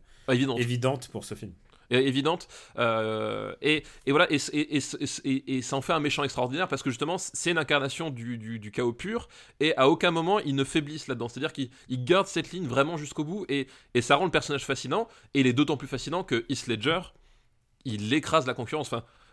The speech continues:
Speaker 1: euh, au début, euh, tout le monde se disait, « Ouais, le mec de Brokeback Mountain pour, euh, pour succéder à Jack Nicholson. » Non, ta, ferme ta gueule, c'est, c'est juste, il, il écrase Nicholson, euh, il écrase tout, enfin, c'est un, c'est un méchant, c'est un des méchants les plus marquants de, de, de cette période du cinéma ho-, ho-, hollywoodien, quoi.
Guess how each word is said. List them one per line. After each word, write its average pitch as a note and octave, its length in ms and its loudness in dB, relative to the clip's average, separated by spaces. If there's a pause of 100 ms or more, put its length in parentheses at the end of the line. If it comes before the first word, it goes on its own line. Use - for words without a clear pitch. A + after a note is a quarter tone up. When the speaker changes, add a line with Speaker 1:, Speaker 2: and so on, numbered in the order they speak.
Speaker 1:
euh, A2 400 2
au A#2 160 0
début, D3+ 340 2
euh, C3 360 0 (440)
tout D#3 80 -2
le D#3 40 0
monde E3 100 -2
se C3+ 80 -6
disait, « C3+ 120 0
Ouais, F#3 200 2
le E3 100 -2
mec D3 140 -2
de C3 80 2
Brokeback C3 320 -2
Mountain C#3+ 420 -2
pour, A#2+ 260 -4
euh, A2+ 280 -2
pour B2+ 160 -10
succéder B2+ 380 -6
à - 20 -6
Jack A#2 180 -2
Nicholson. » B2+ 380 -4 (840)
Non, B2 220 2 (180)
ta, - 140 0
ferme C#3 160 0
ta C#3+ 100 4
gueule, E3 140 4
c'est, - 120 -10
c'est C3 160 2
juste, C#3+ 280 -4
il, B2+ 180 -6
il B2+ 140 2
écrase D3+ 360 4
Nicholson, C3 540 -2 (300)
euh, A2 440 -2
il B2+ 100 -4
écrase C3 200 -2
tout, - 60 -2
enfin, C3 160 0 (180)
c'est - 200 -2
un, - 100 4
c'est - 180 -4
un F3 100 4
méchant, C#3+ 460 -2 (640)
c'est - 200 -2
un D#3 60 6
des C3+ 120 6
méchants C#3 240 0
les C3+ 80 0
plus A#2+ 140 -6
marquants C#3+ 420 0
de, A#2+ 160 -2
de, A2+ 180 -6
de A2+ 120 -6
cette C3 200 -2
période C3 180 -2
du A#2 100 -8
cinéma B2 340 -6
ho-, B2 140 -4
ho-, A2 400 -8
hollywoodien, C#3 380 -2
quoi. A2 140 -8